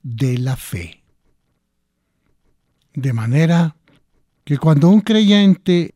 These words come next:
y un no creyente tratan de entenderse sobre su posición frente a la existencia de Dios, se encuentran ante un problema difícil de solucionar.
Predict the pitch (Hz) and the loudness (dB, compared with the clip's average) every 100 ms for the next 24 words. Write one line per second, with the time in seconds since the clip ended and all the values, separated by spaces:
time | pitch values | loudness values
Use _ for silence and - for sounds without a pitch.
0 | _ _ _ _ 135 151 151 143 147 156 | _ _ _ _ 0 4 6 6 4 2
1 | - 143 127 131 120 110 110 110 _ _ | -2 -4 -2 -2 -4 -6 -12 -14 _ _
2 | _ _ _ _ 151 160 - 156 143 135 | _ _ _ _ -2 -2 0 0 0 0
3 | 123 107 127 113 104 151 135 - 92 _ | -4 -4 -6 -6 -2 -2 -2 -12 -16 _
4 | _ _ _ - - 147 139 131 151 - | _ _ _ -6 0 0 0 0 -2 -2
5 | 135 131 107 165 170 - 165 151 147 131 | -4 -4 -2 0 0 0 0 0 -2 -2
6 | 123 - 110 - 143 143 - 139 110 104 | -4 -8 -10 -6 -2 -2 -2 -4 -4 -6
7 | 123 170 175 - - _ _ _ _ _ | -4 -4 -6 -10 -20 _ _ _ _ _
8 | _ _ _ - 160 165 143 196 202 - | _ _ _ -2 4 4 4 4 4 2
9 | 196 196 196 196 - 170 151 160 165 170 | 2 4 2 0 0 0 2 2 2 2
10 | 170 160 160 151 151 - 135 143 - 147 | 2 2 2 2 0 -6 -4 -2 0 -2
11 | 151 139 135 135 135 123 120 127 117 98 | -2 -2 -2 -4 -4 -4 -6 -6 -8 -8
12 | 92 | -12